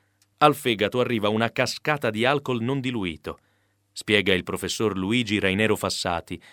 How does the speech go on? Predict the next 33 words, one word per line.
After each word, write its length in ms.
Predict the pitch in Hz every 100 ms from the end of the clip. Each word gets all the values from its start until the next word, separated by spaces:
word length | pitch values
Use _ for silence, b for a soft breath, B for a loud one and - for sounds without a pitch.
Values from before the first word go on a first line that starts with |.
| B B
chirurgo 480 | - 110 123 120 110
esperto 420 | 101 - 117 113
di 80 | 98
trapianti 480 | 95 95 113 110 101
di 100 | 92
fegato 520 | 117 120 120 113 113
e 120 | 123
autore 440 | 117 117 120 139 113
del 160 | 107
libro 340 | 123 127 113 107
Mal 300 | 107 131 135
d'alcol, 600 | 117 92 85 - 85 82 -
il 200 | 98 90
racconto 460 | 95 - 131 123
di 80 | 98
un 140 | 98 95
grande 320 | 117 117 101
medico 440 | 113 123 123 131
per 200 | - 98
non 120 | 101
cadere 300 | 95 98 104
in 140 | 117 120
trappola. 520 | 90 76 - 78 80 _ _ _ _ _ _ _ _ _ _ _ -
Nei 260 | 135 147 139
giovani 340 | 180 175 135
al 80 | 110
di 100 | 110
sotto 300 | 147 139 120
dei 160 | 107
venti 300 | 101 101 92
anni 360 | 104 92 92 92
l'alcol 480 | 95 117 120 113 98
deidrogenasi, 1080 | 107 110 104 95 98 95 87 82 85 87